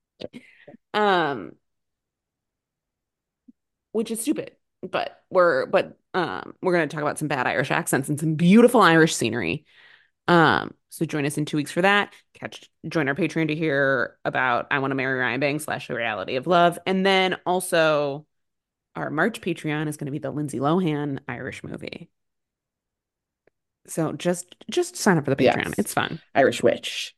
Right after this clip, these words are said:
Speaker 2: Irish Wish.
Speaker 1: Irish Wish.
Speaker 2: Which I saw
Speaker 1: Ooh.
Speaker 2: somebody on Twitter say
Speaker 1: That's hard to say.
Speaker 2: is, uh, a rural juror of a title.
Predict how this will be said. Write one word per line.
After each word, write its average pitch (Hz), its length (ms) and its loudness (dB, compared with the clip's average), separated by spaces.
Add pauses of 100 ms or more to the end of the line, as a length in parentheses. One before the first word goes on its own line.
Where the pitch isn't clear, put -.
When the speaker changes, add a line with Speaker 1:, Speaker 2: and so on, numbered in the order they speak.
Speaker 2:
Irish 139 600 2
Wish. 123 220 2
Speaker 1:
Irish 208 360 4 (100)
Wish. 156 400 4
Speaker 2:
Which 160 220 6
I 165 120 8
saw 160 120 6
Speaker 1:
Ooh. 160 60 2
Speaker 2:
somebody 160 220 4
on 147 60 2
Twitter 147 260 -2
say 135 240 -8 (600)
Speaker 1:
That's 214 180 2
hard 147 160 2
to 151 40 -4
say. - 380 2
Speaker 2:
is, 143 360 2 (100)
uh, 117 380 0 (180)
a - 60 0
rural 147 280 6
juror 143 400 4
of 127 120 0
a 131 80 0
title. 127 440 -2